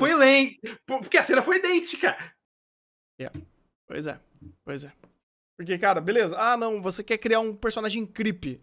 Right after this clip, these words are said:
Speaker 2: Leva ele até o final quanto a isso. Quero criar um ca-, um personagem caricato. Vai até o final quanto a isso.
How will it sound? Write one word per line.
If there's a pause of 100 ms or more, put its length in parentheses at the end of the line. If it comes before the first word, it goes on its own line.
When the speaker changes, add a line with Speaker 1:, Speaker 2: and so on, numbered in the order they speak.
Speaker 2:
Leva
ele
até
o
final
quanto
a
isso. (360)
Quero
criar
um
ca-,
um
personagem
caricato.
Vai
até
o
final
quanto
a
isso.